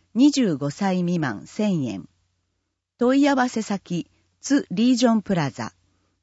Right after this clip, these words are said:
電話、零五九二二九の三三零零。松阪市、ワンコインコンサートin松阪。三月十一日金曜日、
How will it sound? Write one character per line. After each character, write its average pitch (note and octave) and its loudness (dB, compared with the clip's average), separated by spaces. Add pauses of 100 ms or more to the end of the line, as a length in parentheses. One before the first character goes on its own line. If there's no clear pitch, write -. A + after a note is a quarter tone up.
電 G3+ 0
話、 E3+ 0 (300)
零 C#4 4
五 B3+ 4
九 C#3+ -4 (300)
二 C#4+ 6
二 C4+ 6
九 D#3 -2
の B2+ -4
三 A#3+ 0
三 D#3+ 0
零 D#3 0
零。 C3 -4 (2500)
松 G3 -4
阪 C4+ 0
市、 - -8 (440)
ワ C4 4
ン D4+ 4
コ C#4 2
イ C#4 4
ン C4+ 4
コ A#3+ 0
ン G#3 0
サ D3 -6
ー C3 -8
ト B2+ -6 (120)
in G3+ 0
松 D#3+ -4
阪。 - -8 (880)
三 D4+ 2
月 F#3 -2
十 F#3 -2
一 G3+ -4
日 F3+ -4
金 A3 0
曜 D3+ 0
日、 G#2 -10